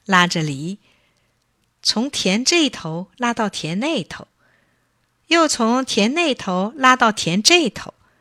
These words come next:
把地耕得松松的、平平的，踩上去软绵绵的。耕完了两块地，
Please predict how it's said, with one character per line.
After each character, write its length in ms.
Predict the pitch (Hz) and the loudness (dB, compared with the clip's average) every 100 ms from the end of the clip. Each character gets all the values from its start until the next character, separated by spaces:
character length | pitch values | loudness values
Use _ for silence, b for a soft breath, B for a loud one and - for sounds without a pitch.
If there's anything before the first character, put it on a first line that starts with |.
| _ _ _ - | _ _ _ -6
把 140 | 165 | -4
地 260 | - 226 175 | -2 -2 -2
耕 300 | - 233 233 | 0 0 2
得 80 | 165 | 2
松 280 | - 254 | 2 0
松 380 | 269 - 277 302 | -2 -2 -2 -2
的、 200 | 262 - _ _ _ _ | -4 -6 _ _ _ _
平 260 | - 165 220 | -6 -2 -2
平 380 | - 160 156 240 | -2 -4 -4 -4
的， 160 | 262 208 _ _ _ _ _ _ | -4 -8 _ _ _ _ _ _
踩 220 | - 190 | 0 2
上 240 | 170 - 240 | 4 2 0
去 380 | - 247 180 - | 0 0 -2 -4
软 240 | 180 151 | -2 -2
绵 340 | 135 135 131 208 | -2 -8 -4 -2
绵 360 | 254 120 123 | -2 -4 -10
的。 80 | 180 - _ _ _ _ _ _ _ _ _ _ _ _ - | -16 -20 _ _ _ _ _ _ _ _ _ _ _ _ -6
耕 220 | - 214 | 2 4
完 180 | 196 147 | 4 2
了 120 | 165 | 2
两 180 | 175 139 | 2 0
块 240 | - 185 | -4 -4
地， 320 | 185 247 202 | -2 -2 -2